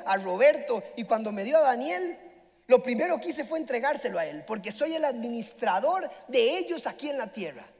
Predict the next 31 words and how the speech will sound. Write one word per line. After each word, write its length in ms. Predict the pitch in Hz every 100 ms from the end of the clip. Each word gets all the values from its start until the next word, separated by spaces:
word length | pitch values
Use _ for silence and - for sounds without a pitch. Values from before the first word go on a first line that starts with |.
| _ _ _ _ _
Y 100 | 233
le 120 | 262 294
dije, 260 | 294 269
Como 260 | - 240 233
te 120 | 240
represento, 800 | 226 220 214 339 392 403 370 294 - - -
lo 120 | - 220
voy 120 | 277
a 40 |
hacer 280 | 254 269 226
bien 640 | 175 262 311 233 165 113 - _ _
para 180 | 175 165
representarte, 800 | 180 170 165 151 - 208 214 190
porque 280 | 165 170
quiero 260 | - 233 240
glorificarte 760 | 214 196 185 175 - 226 226 190
en 140 | 175
medio 380 | 196 220 233 214 _
de 80 | -
ser 240 | - 185 -
papá. 340 | 127 - 127 - _ _ _ _ _ _ _ _ _ -
Te 100 | 220
los 180 | 214
entrego, 500 | 220 196 254 254 196
no, 160 | 175 233
no 340 | 262 196 247 277
son 280 | 294 247
míos, 280 | 247 294 -
son 420 | - 277 285 294
de 320 | 254 208 233 269
él. 320 | 233 -